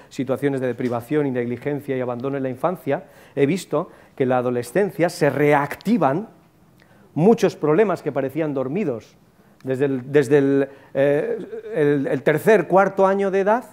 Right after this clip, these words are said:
se, se mete el adolescente, la, o sea, perdón, el niño o la niña en un periodo como de,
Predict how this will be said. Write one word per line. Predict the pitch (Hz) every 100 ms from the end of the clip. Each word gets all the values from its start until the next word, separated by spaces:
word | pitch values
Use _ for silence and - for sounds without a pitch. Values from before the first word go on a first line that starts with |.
| _ _ _ _ _ _ _
se, | - - 143 151 165
se | - - 139 135 135 135
mete | 135 143 151 190 196 175 156 - -
el | 147
adolescente, | 147 147 147 143 202 185
la, | 185 185 180
o | 165
sea, | 147 131
perdón, | 131 147
el | 135 135
niño | 175 185
o |
la | 175
niña | 180 185 160 143
en | 156
un | 160
periodo | 175 170 190 156
como | 139 131 127
de, | 127 127